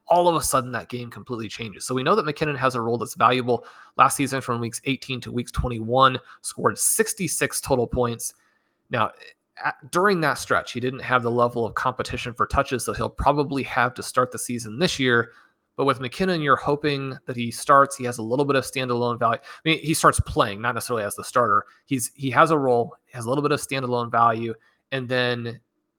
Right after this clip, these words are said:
as the season progresses, we don't want anybody to get hurt. I-, it's hard for N F L football players to not. But regardless of what happens, we want him to consolidate his role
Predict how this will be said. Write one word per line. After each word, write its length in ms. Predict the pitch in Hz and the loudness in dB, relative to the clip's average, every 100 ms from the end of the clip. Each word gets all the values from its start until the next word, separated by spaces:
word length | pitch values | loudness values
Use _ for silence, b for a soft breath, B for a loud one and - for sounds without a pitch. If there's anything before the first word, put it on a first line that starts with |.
| _ - | _ -2
as 220 | 131 147 | -2 0
the 80 | 156 | -2
season 300 | - 143 127 | -4 -6 -8
progresses, 680 | - 120 - 139 156 123 - | -8 -10 0 2 2 -2 -6
we 80 | |
don't 220 | 123 202 175 | 0 0 2
want 160 | 160 | -2
anybody 320 | 139 135 123 | -2 -6 -4
to 100 | 120 | -4
get 140 | 110 110 | -4 -6
hurt. 380 | - 151 139 - - _ _ _ | 4 6 6 4 -16 _ _ _
I-, 80 | - - | -20 -16
it's 140 | 123 | -14
hard 240 | - 131 131 | 0 4 4
for 140 | 127 - | 2 0
N 80 | 123 | -4
F 60 | 123 | -6
L 60 | 120 | -6
football 240 | 107 120 | -6 -8
players 320 | - 117 107 | -4 -4 -4
to 140 | - 92 | -10 -10
not. 440 | 92 113 143 - _ b b b b _ _ _ _ _ _ _ _ _ _ | -4 0 0 -2 _ b b b b _ _ _ _ _ _ _ _ _ _
But 120 | - 139 | -4 2
regardless 460 | 143 170 208 175 | 4 4 2 0
of 80 | 170 | 0
what 140 | 139 | 0
happens, 380 | - 151 139 123 | 2 2 2 -2
we 80 | 135 | -2
want 180 | 131 123 | 0 -2
him 120 | 131 | -4
to 80 | 120 | -8
consolidate 680 | 123 110 - 139 139 127 101 | -6 -4 -2 0 0 -2 -2
his 300 | - 143 127 | -2 -2 -2
role 680 | 120 120 117 117 110 - | -2 2 2 2 -2 -10